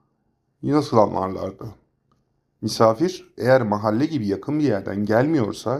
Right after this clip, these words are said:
gece kalıp kalmayacağını ev sahibi soramayacağından misafir bunu ya söz arasına sıkıştırır ya da bir işaretle belli ederdi.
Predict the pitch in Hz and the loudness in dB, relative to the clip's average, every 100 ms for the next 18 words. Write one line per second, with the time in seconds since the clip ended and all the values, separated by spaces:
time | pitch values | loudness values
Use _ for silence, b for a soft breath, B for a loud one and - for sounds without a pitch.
0 | 139 160 147 139 120 - - 131 151 123 | -2 -2 -2 -4 -4 -2 2 2 2 -2
1 | 98 98 92 117 135 123 95 87 104 101 | -2 -4 -4 -4 -4 0 0 0 -6 -2
2 | 120 165 131 98 95 95 113 143 - 117 | 0 2 -2 -2 -6 -4 -4 -4 -8 -10
3 | 107 107 113 147 131 101 113 123 120 120 | 0 2 4 0 -2 -4 -4 -6 -6 -4
4 | 151 139 113 87 - 95 - 131 139 - | -4 -2 -2 -2 -8 -10 -10 -8 -10 -4
5 | 143 147 147 _ _ _ _ _ _ _ | -2 -2 -6 _ _ _ _ _ _ _
6 | 135 156 156 120 101 _ 143 151 120 123 | 2 2 0 -4 -14 _ -6 -4 0 2
7 | 123 117 165 143 123 107 98 - - 104 | 2 0 0 2 2 0 0 -4 -4 -10